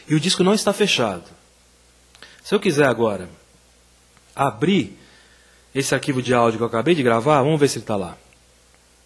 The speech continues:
Nada aparece. Na verdade, ele está lá, mas como eu não fechei o disco, não dei um close disc, eu não vou conseguir enxer-, enxergar aqui,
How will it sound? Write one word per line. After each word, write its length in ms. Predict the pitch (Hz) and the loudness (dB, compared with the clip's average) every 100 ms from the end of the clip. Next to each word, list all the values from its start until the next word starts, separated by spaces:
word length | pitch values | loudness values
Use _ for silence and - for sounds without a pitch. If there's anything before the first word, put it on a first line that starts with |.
| _ _ _ _ | _ _ _ _
Nada 340 | 131 151 175 180 | -2 2 4 2
aparece. 580 | 190 170 131 117 - | 2 4 4 2 -4
Na 120 | 113 190 | 0 2
verdade, 520 | 190 147 156 190 180 | 4 2 2 2 2
ele 80 | 185 | -2
está 320 | - 190 175 | 0 2 4
lá, 340 | 127 110 92 - - - | 2 0 -4 -16 -20 -8
mas 160 | 127 | -6
como 220 | - 180 190 | -2 2 2
eu 160 | 160 | 2
não 340 | 131 156 220 208 | 0 0 0 -2
fechei 460 | - - 143 - 143 | -6 -2 -2 0 -2
o 60 | 113 | -2
disco, 360 | 135 175 - | 0 0 -2
não 140 | 135 160 | -4 0
dei 100 | 151 | 0
um 120 | 127 | 0
close 420 | 127 135 131 113 | -2 0 0 -4
disc, 380 | 107 180 180 - - - - - | -4 -4 -4 -10 -20 -20 -20 -6
eu 160 | 147 | -2
não 180 | 160 180 | 0 0
vou 140 | 214 208 | 0 0
conseguir 320 | 196 185 170 | -2 -2 -4
enxer-, 260 | 175 156 | -4 -6
enxergar 400 | 139 - 135 127 | -6 -4 -4 -4
aqui, 320 | 117 - 185 | -4 -4 -6